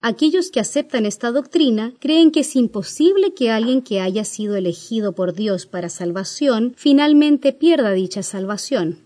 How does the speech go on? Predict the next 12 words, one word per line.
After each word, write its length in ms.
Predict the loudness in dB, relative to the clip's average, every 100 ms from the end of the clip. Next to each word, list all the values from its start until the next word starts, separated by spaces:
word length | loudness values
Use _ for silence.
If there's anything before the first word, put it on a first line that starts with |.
| _ _ _ _ _
Esta 320 | -6 -2 -2 0
creencia 560 | 2 2 0 -2 -2
está 260 | -4 -4 -6
estrechamente 880 | -6 -4 -2 0 2 2 2 0 -2
conectada 720 | -2 -4 -4 -4 -2 -2 -2
con 200 | 0 2
la 160 | 0 -2
perspectiva 760 | -6 -6 -10 -10 -4 -2 -2
calvinista 800 | -4 -6 -4 -2 -2 -2 -4 -4
de 100 | -2
la 180 | -4 -6
predestinación, 1040 | -6 -6 -6 -4 -4 -4 0 2 2 -2